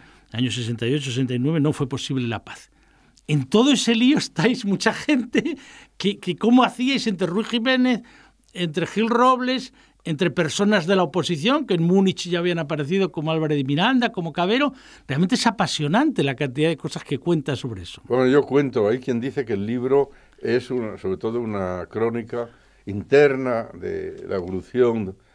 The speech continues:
Speaker 2: de la democracia cristiana y por qué no fue posible una democracia cristiana en España. Es más cosas, pero evidentemente es eso también, porque eso no está escrito, eh, sobre mi memoria, esto, esto ocurrió así, no, no, está escrito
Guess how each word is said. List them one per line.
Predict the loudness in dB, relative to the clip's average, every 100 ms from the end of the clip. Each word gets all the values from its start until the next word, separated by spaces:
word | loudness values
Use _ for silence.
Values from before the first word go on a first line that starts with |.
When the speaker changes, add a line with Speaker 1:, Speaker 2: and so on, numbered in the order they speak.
| _ _ _
Speaker 2:
de | -12 -8 -6
la | -6
democracia | -6 -6 -4 -2 -2
cristiana | -6 -4 0 0
y | -2
por | -4 -8
qué | -6 -8
no | -8
fue | -6 -6
posible | -4 -8 -10 -10 -6
una | -6 -4 -6
democracia | -6 -8 -10 -10 -10
cristiana | -12 -10 -10
en | -10
España. | -14 -10 -10 -10 -16 _ _ _ -8
Es | -8 -6
más | -8 -10
cosas, | -6 -6 -4 -8
pero | -6 -6
evidentemente | -4 -2 -2 -2 -2 -2 0
es | -2 -2
eso | -4 -4 -6
también, | -4 2 0 0 -14 -20 -12
porque | -10 0 4 4
eso | 4 0 _ _ _ _ -10
no | -2 0
está | 0 0 2
escrito, | 2 0 -6 -6 -2 0 -2 -6 _ _ _ -18
eh, | -10 -6 -4
sobre | 2 4 6
mi | 6
memoria, | 6 6 8 8 8 2 0 -2
esto, | -4 -2 0 0 -2 -8 -18 -20 -6
esto | -4 2 4
ocurrió | 4 2 4 4
así, | 2 -2
no, | 0
no, | 0 -2
está | -4 -4
escrito | -4 -2 -4 -2